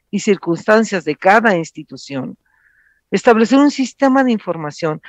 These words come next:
que sea la base objetiva de las mediciones de la evaluación en sus diferentes niveles. Eh, como una importante acción sería la construcción de una red para compartir las mejores prácticas de la gestión educativa,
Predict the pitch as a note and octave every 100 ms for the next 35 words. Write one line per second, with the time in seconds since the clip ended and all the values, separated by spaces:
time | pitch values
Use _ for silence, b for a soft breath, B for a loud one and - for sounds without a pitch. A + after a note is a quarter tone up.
0 | B B _ G#3 - B3 A#3+ G#3+ A3 A3+
1 | A3 - D#3+ - A#3+ F3 E3+ D#3 D3+ D#3+
2 | D3 D3+ - G3 G#3 F#3+ E3 D#3 D3+ D3
3 | D3+ A3 A3+ F#3 - E3 E3 E3 E3+ F3
4 | E3+ D#3 D3 D#3 D#3 - - _ _ _
5 | _ _ _ _ _ - F3+ E3+ F#3+ F3+
6 | F3+ F3+ F#3+ F#3+ F3+ E3 - F3 E3 E3
7 | - F3+ F3+ F3 F3+ E3+ E3 F#3+ F3 -
8 | G3+ G#3+ G3+ F#3 F#3+ F#3+ F#3 F3+ - F#3+
9 | - G#3+ G#3 G3+ G3 F3 E3+ F#3+ G3+ -
10 | F3 - E3+ E3 - F#3+ G3 F3 E3+ G3
11 | G3 G3+ - F#3 E3+ F#3 - F#3+ - b
12 | b _ F3 E3+ E3+ E3 F#3 F3+ D#3+ D3
13 | D3+ E3+ D#3+ F3